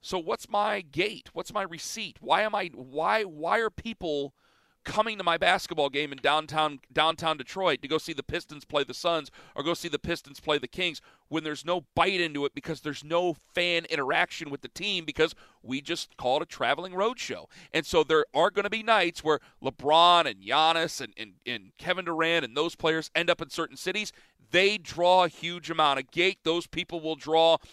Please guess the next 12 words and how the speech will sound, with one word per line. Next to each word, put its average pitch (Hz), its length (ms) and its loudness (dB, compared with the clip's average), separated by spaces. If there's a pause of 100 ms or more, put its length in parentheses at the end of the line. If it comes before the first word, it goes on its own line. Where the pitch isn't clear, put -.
(180)
a 151 60 4
huge 175 280 -6
amount 156 240 2
of 139 40 4
eyeballs. 123 500 0 (460)
So - 220 -2
then 202 240 -4
you 202 80 -12
just 185 280 -8
have 190 140 -2
fifteen 190 480 -8
other 156 260 -6